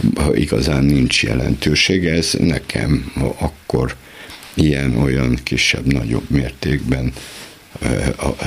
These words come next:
fontos volt, vagy tulajdonítottam én neki fontosságot, de ez az én magán, vagy belső ügyem volt, és nem is nagyon mondtam.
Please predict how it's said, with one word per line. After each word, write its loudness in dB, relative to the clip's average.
fontos -4
volt, -2
vagy -4
tulajdonítottam -4
én -2
neki -6
fontosságot, 0
de 0
ez 0
az 2
én 0
magán, -2
vagy -6
belső -2
ügyem -2
volt, -6
és 0
nem -4
is -4
nagyon -4
mondtam. -6